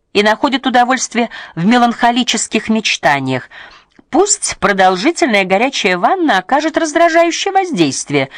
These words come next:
на причины этой эротической истерики и подорвет силы этого избалованного чада природы.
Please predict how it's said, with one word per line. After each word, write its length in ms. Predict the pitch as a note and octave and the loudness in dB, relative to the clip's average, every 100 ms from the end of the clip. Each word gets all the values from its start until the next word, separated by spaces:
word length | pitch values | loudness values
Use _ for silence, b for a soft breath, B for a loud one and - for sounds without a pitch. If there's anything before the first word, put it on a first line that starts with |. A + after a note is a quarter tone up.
| B B | B B
на 120 | A#3+ | -2
причины 560 | C4 D#4 - - G3+ D3+ | 2 0 0 0 2 2
этой 360 | B2+ - C#3 - B B | 0 -2 -4 -6 B B
эротической 840 | D#3+ D#3+ - D3 - C3 - C#3+ | 0 0 0 -4 -4 -6 -4 -4
истерики 680 | C3+ - D4+ E4+ E4+ F#4 F4+ b b _ _ | -4 -2 0 0 0 -4 -6 b b _ _
и 100 | E4 | -2
подорвет 520 | - C#4+ D4+ C#4+ C#4+ | 0 0 0 0 -4
силы 380 | - - D4+ C#4+ | -4 0 2 2
этого 420 | C#4 C4 C4+ B3 B3 | -2 -4 -2 -4 -2
избалованного 920 | A#3+ G3 G3 G#3 B3 F4 F4+ E4+ D#4 | -4 0 2 2 2 2 2 0 -2
чада 380 | - G3 G3 G#3+ | -4 -2 -2 -6
природы. 540 | - D3 A#2+ A#2 C3+ | -6 -6 -4 -8 -10